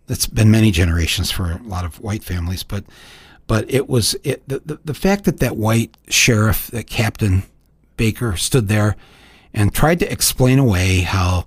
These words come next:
this mass murderer was just having a bad day, and he was at the end of his rope, and, um, you know, it's, it was just his addiction. And, wow, I just thought,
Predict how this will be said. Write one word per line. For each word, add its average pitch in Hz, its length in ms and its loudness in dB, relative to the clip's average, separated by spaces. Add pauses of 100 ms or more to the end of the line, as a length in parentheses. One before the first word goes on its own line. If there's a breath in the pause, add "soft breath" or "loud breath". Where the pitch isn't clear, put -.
(420 soft breath)
this 120 260 2
mass 110 320 2
murderer 92 340 4
was 85 120 0
just - 200 0
having 95 220 2
a 92 60 0
bad 85 280 0
day, 78 320 -6 (600 soft breath)
and 90 200 2
he 98 80 6
was 110 120 4
at 135 100 2
the 120 140 4
end 120 100 4
of 113 60 2
his 104 140 0
rope, 80 540 -2 (520 soft breath)
and, 85 680 0 (100)
um, 80 560 -4 (420 soft breath)
you 101 100 -4
know, 90 200 -2
it's, - 340 -8
it - 80 -10
was 92 120 -4
just - 180 4
his 151 160 4
addiction. 87 600 0 (720 soft breath)
And, 98 440 0 (300 soft breath)
wow, 135 320 2
I 131 100 0
just 156 200 2
thought, 131 280 2